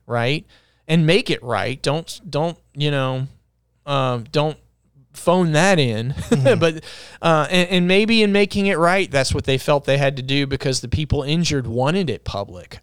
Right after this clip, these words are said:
Speaker 1: I hope that's not the case. I hope they, that the people who were injured in this would have been content with it being made right in private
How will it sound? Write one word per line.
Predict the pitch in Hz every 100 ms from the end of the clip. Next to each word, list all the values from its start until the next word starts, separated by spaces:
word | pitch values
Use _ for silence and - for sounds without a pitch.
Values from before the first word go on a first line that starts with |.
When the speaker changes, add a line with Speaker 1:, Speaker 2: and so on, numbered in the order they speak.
| -
Speaker 1:
I | 165
hope | 165 165 254
that's | - 113 -
not | 113 95
the | 90
case. | - 80 107 - - - _ _ _ _ -
I | 147
hope | 147 175 269
they, | 139 147 170 - 160
that | 139 139 - _ 123
the | 139
people | 131 170 156 156 139
who | 156 143 135 131 -
were | 139 135
injured | 131 208 226 147
in | 117 113
this | 117 110 - - - - _ _
would | 156 180
have | 190
been | 156 170
content | - 160 135 180 180 147
with | 139 147
it | 131
being | 139 139 135
made | 131 135 127
right | 127 127 127 - _ _
in | 131 117
private | - 113 92 62 - -